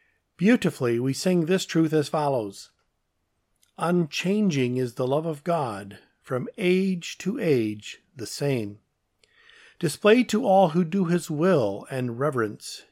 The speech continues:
his name. Those who his gracious covenant keep, the Lord will ever bless. Their children's children shall rejoice to see his righteousness."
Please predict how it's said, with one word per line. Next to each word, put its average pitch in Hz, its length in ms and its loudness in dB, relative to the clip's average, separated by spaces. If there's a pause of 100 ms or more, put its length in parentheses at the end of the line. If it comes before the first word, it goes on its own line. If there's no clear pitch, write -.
(140)
his 113 300 -10
name. 110 540 -6 (1080)
Those 135 380 2
who 165 340 6
his 131 400 0
gracious 143 480 0
covenant 143 500 -4
keep, 160 360 -6 (160)
the 127 140 0
Lord 143 360 4
will 135 180 -2
ever 190 240 0
bless. 196 580 -4 (720)
Their 160 180 6
children's 196 540 4
children 175 640 2
shall 160 200 -4
rejoice 151 760 -2 (160)
to 175 160 -4
see 147 520 -6
his 147 500 -8
righteousness." 120 920 -8